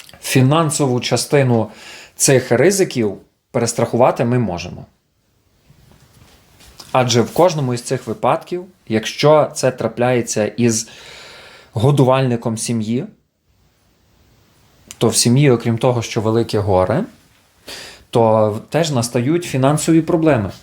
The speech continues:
Що в такому випадку робить, е, страхова компанія? Ось дивіться, якщо клієнт через хворобу пішов з життя,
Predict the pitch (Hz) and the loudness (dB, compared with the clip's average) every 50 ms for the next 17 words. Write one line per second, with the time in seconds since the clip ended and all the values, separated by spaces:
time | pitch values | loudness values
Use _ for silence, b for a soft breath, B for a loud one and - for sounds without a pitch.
0 | _ _ _ _ _ _ _ _ _ _ _ _ _ _ _ _ _ _ _ - | _ _ _ _ _ _ _ _ _ _ _ _ _ _ _ _ _ _ _ -12
1 | - - - - 190 202 196 185 - - 165 151 135 113 113 104 - 139 175 - | -12 -2 2 4 4 4 4 2 2 2 2 2 2 2 0 0 0 -2 -2 -2
2 | - - 117 110 113 139 151 151 156 151 151 - - - 110 107 104 101 101 - | 0 -2 2 2 4 2 2 2 -2 -2 -4 -10 -12 -10 -8 -6 -6 -6 -6 -6
3 | - 104 104 - 113 117 127 - 123 110 101 95 87 80 80 78 - 117 - - | -6 -6 -4 -2 0 0 0 0 -2 -4 -4 -4 -6 -6 -6 -10 -12 -14 -16 -18
4 | _ _ _ _ _ _ _ _ _ _ _ _ _ _ _ _ _ _ _ _ | _ _ _ _ _ _ _ _ _ _ _ _ _ _ _ _ _ _ _ _
5 | _ - _ _ _ _ _ _ _ _ _ _ _ _ _ _ _ _ _ _ | _ -20 _ _ _ _ _ _ _ _ _ _ _ _ _ _ _ _ _ _
6 | _ _ - - - 120 107 117 131 117 - 95 90 92 92 - - 185 180 - | _ _ -16 -6 -4 -2 2 4 2 2 4 2 0 0 0 0 -2 -2 0 0
7 | 170 160 139 113 110 107 113 123 - - _ _ _ _ _ _ _ B B B | 0 0 2 2 2 2 0 -4 -6 -10 _ _ _ _ _ _ _ B B B
8 | B B B B B B B B B B B B B B B B _ _ _ _ | B B B B B B B B B B B B B B B B _ _ _ _
9 | _ - _ - - 165 165 147 117 - - - 113 117 135 160 151 127 107 101 | _ -18 _ 0 0 2 4 2 0 0 -2 0 2 2 2 2 2 0 -4 -4
10 | - 104 - - 147 139 120 101 101 110 101 - - 104 87 82 113 | -4 -8 -2 -2 0 0 0 -2 -4 -4 -6 -4 -4 -2 -2 -2 -4